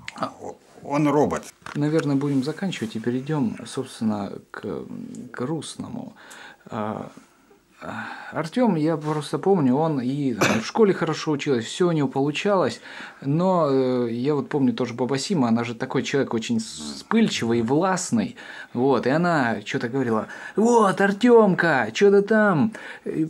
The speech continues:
Speaker 1: техникум, чё-то не закончил, или там ему надо какую-то бумажку было и забрать», я ему говорю, ну, в общем, она всегда совала свой нос, куда её не просили,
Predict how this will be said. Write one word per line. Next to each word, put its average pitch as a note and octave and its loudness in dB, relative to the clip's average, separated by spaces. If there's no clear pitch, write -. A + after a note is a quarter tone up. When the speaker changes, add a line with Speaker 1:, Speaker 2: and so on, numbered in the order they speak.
Speaker 1:
техникум, C#3+ 4
чё-то G3 4
не F#3+ 6
закончил, F#3 4
или E3+ 6
там F3 2
ему F3 2
надо E3 2
какую-то D#3 0
бумажку F3 2
было C#3+ 2
и A#2+ -2
забрать», E3+ 2
я F#3 6
ему F#3 4
говорю, F#3+ 6
ну, D#3 2
в G3 4
общем, F3 0
она E3+ 0
всегда F#3+ 2
совала F3+ 2
свой D#3 0
нос, F3+ 2
куда C#3 0
её C#3+ 4
не C#3 0
просили, C3 -2